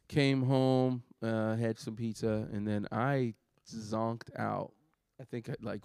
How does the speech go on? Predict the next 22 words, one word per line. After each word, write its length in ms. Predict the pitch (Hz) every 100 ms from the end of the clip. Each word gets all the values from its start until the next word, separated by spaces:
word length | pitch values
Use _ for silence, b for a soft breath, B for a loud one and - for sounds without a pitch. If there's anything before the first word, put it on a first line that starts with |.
| -
five 340 | - - 117
something. 1080 | - - - _ _ _ _ _ - 185 190
<laughs> 40 | 120
I 60 |
went 240 | 139 131 123
to 80 | 139
sleep, 420 | - 117 139 -
man. 200 | 113 117
I 100 | 120
was 160 | 117
done. 420 | 113 113 113 110 101 b b b b -
I 100 | 101
was 140 | 98
tired. 320 | - 95 98
But 220 | - 190 -
it 20 |
was 140 | 151
a 40 | 139
great 260 | 156 165
Father's 320 | 156 156 156 143
Day 160 | 147
nonetheless. 540 | 143 131 113 101 -